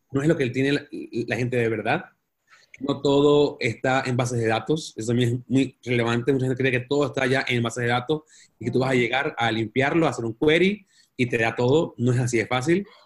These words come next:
Y por último, yo creo que también acá sería importante entender de que en los negocios ya formados, que tú, y si tú quieres hacer consultoría, porque e-, e-, esos negocios existen métricas de, de, de éxito.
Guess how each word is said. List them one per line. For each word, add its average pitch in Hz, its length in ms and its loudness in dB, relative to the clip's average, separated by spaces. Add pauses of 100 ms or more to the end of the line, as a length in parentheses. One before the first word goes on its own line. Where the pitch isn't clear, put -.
(360)
Y 160 140 2
por 147 140 2
último, 190 340 6
yo 190 100 6
creo 180 140 4
que 185 80 0
también 160 360 4
acá 160 220 0
sería 160 160 2
importante 151 360 2
entender 131 600 0
de 131 160 0
que 123 220 0
en 127 100 0
los 127 140 0
negocios 156 760 2 (260)
ya 135 260 0
formados, 131 720 0
que - 100 -20
tú, - 120 -18
y 123 180 -4
si 117 80 -6
tú 123 80 -6
quieres 139 180 -2
hacer 135 160 -4
consultoría, 131 600 0 (480)
porque 123 160 0
e-, 135 220 0
e-, 143 100 -2
esos 147 140 0
negocios 135 500 2
existen 131 720 -2 (240)
métricas 107 600 -4
de, 110 580 0 (300)
de, 117 600 0
de 139 80 2
éxito. - 440 -8